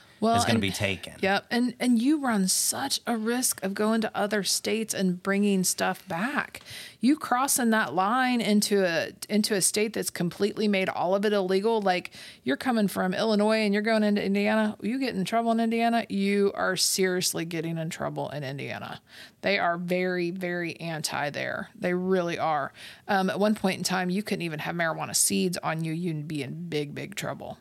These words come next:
Speaker 2: Mm.
Speaker 1: So you just gotta be careful of that kind of stuff. I mean, it, it's, <sighs> but again, going back to it, it is still the real stuff.
Speaker 2: Yes.
Speaker 1: Hemp and marijuana is the same plant.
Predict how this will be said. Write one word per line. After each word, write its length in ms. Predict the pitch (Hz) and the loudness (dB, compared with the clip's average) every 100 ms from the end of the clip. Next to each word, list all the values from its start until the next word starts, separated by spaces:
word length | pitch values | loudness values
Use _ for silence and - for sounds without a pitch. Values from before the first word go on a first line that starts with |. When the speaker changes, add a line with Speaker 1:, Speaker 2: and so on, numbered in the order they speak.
| - | -16
Speaker 2:
Mm. 140 | - - | -8 -2
Speaker 1:
So 460 | - 180 170 165 | 0 2 0 -4
you 180 | 185 208 | -4 -4
just 340 | 185 214 220 | -4 -4 -2
gotta 200 | - 339 | -2 -2
be 80 | 339 | -2
careful 460 | 220 - 180 240 226 | -2 -4 -4 -2 -2
of 40 | 175 | 0
that 160 | 131 | -2
kind 200 | - 160 | -4 -8
of 100 | 131 | -4
stuff. 520 | - - 123 110 - - - - - - | -2 -2 -4 -6 -10 -20 -20 -20 -20 -8
I 100 | 190 | 0
mean, 360 | 196 190 180 180 - - | 2 2 0 -4 -8 -6
it, 180 | 208 - | -4 -2
it's, 400 | 233 - - - - - - - - - | -2 0 -2 -2 -4 -10 -10 -12 -14 -18
<sighs> 760 | - - - - - - - - | -20 -20 -20 -20 -20 -20 -20 -6
but 140 | 196 | -4
again, 580 | 202 285 277 208 196 202 - - _ _ _ - - | -2 -2 0 2 2 0 -4 -20 _ _ _ -20 -10
going 260 | 151 170 | -4 0
back 240 | 202 240 247 | 2 0 -2
to 180 | - 285 | -2 0
it, 220 | 214 - _ - | -2 -4 _ -6
it 140 | 196 - | -4 -2
is 140 | 240 | -4
still 300 | - - 233 | -4 -4 -6
the 80 | 214 | -4
real 180 | 196 185 | -4 -4
stuff. 500 | - 226 202 - - - - 185 | -6 -6 -8 -12 -20 -20 -18 -14
Speaker 2:
Yes. 160 | - | -6
Speaker 1:
Hemp 280 | - 220 240 - | 0 0 0 -6
and 380 | - 196 190 190 | 0 4 4 2
marijuana 540 | 196 185 190 190 180 - | 0 -2 0 0 0 -2
is 160 | 170 | -2
the 120 | - | -2
same 600 | 175 - 185 185 180 180 180 | -2 -2 -2 -2 0 -2 -4
plant. 580 | - - 180 185 - - | -12 -8 -6 -6 -10 -14